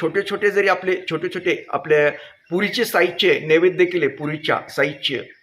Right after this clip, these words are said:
हं? त्या साहित्य करायचे. कारण खूप आता सोळा, अं, ताटं म्हणल्यास तेवढं अन्न गाईला देणं जरा चुकीचं. कारण काय असतं, अं, तिचं जी चारा खायची पद्धत असते, तिचं जे समजा तिला काही त्रास होऊ नये तुमच्या ह्या अन्नामुळे,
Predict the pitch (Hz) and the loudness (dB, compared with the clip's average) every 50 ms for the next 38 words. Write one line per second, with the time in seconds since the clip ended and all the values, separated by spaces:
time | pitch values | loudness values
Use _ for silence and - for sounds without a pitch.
0 | _ _ _ - 214 254 370 403 - - - _ - _ - - - 202 196 196 | _ _ _ -6 -4 -4 -4 -4 -6 -12 -20 _ -20 _ -14 -4 2 2 2 2
1 | - 185 165 160 - 180 160 170 156 147 135 - - 127 - - - - _ - | 2 -2 -2 -2 -4 -4 0 0 2 0 0 -2 -8 -14 -14 -14 -18 -16 _ 0
2 | 160 165 170 175 185 185 - - - - _ - - - - 233 254 254 - - | 2 2 2 2 0 -2 -8 -12 -18 -20 _ -18 -16 -8 -2 -2 -2 -2 -2 -4
3 | 165 165 190 180 - 180 180 185 196 202 202 202 - - - - - - 160 165 | -4 -4 -4 -4 -2 0 4 6 8 8 6 6 4 -2 -16 -18 -10 -6 -2 -2
4 | 170 165 165 165 165 160 160 160 156 - 180 175 180 - 220 196 190 185 185 190 | 0 0 0 -2 -2 -4 -6 -6 -2 2 2 2 4 2 0 -2 -2 -4 -4 -4
5 | 190 - 190 185 190 180 170 180 180 180 185 190 196 - - - - 165 165 170 | -2 -2 0 2 4 2 2 2 0 -2 -2 -2 -2 -4 -6 -14 -6 2 4 4
6 | 175 170 165 175 165 151 160 160 160 165 160 - - _ _ - - - - - | 4 6 4 4 2 2 0 -2 -2 -4 -6 -8 -18 _ _ -14 -6 -4 -4 -4
7 | - - 214 - 220 - 156 147 - 170 160 165 170 165 180 180 170 175 - - | -4 -6 -10 -10 -6 0 0 2 2 2 2 2 0 0 0 -2 -2 -2 -4 -4
8 | 165 170 190 - - - - - _ _ - 143 143 143 143 143 139 165 156 160 | -4 -4 -4 -8 -14 -20 -20 -20 _ _ -4 -2 0 0 0 0 -2 -6 -4 0
9 | 175 180 175 170 180 185 - - _ _ - - 151 151 156 175 175 - 156 156 | 0 0 2 0 -2 -4 -4 -8 _ _ 2 4 4 4 4 4 2 0 -4 -8
10 | 151 - - - - 160 147 147 170 165 160 147 131 - - - 151 143 127 - | -6 -8 -8 -4 -4 -4 0 0 -2 0 0 -2 -4 -4 -6 -8 -8 -8 -8 -10
11 | - 147 - 156 151 139 156 156 151 156 156 147 151 156 - 185 196 233 233 226 | -14 -14 -8 -8 -6 -6 -6 -8 -8 -8 -8 -6 -6 -6 -2 0 2 2 2 2
12 | 214 208 208 - 185 180 - - - 147 156 147 - - - _ _ _ _ _ | 0 0 0 0 0 0 -2 -4 -8 -10 -10 -10 -10 -12 -14 _ _ _ _ _
13 | _ _ _ _ - 151 135 131 - 156 147 143 131 131 135 151 156 151 147 139 | _ _ _ _ -14 -12 -8 -2 -2 0 0 2 0 0 -2 0 0 0 0 0
14 | 135 - | -4 -8